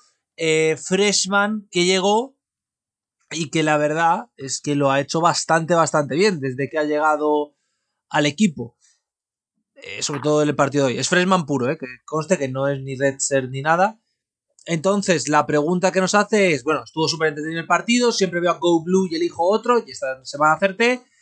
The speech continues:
Creo que es su primera temporada, correcto, pero ¿cómo veis el rol del partido? Taylor, con sus primeros touchdowns en college. ¿Al-,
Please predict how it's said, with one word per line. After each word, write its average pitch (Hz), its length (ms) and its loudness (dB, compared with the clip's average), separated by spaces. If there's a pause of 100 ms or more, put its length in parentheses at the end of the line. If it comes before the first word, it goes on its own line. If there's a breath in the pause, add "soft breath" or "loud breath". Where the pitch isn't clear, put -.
(160 soft breath)
Creo 247 180 2
que 269 60 2
es 254 60 2
su 202 140 -4
primera 220 180 2
temporada, 208 380 2
correcto, 202 420 0
pero 196 160 0
¿cómo 196 180 4
veis 208 180 2
el 190 100 -2
rol 202 120 0
del 196 140 -2
partido? 160 480 -2
Taylor, 147 340 2
con 139 140 -12
sus 143 160 -14
primeros 175 380 -2
touchdowns 220 580 0
en 156 160 -8
college. 139 380 -2 (340 soft breath)
¿Al-, 175 300 0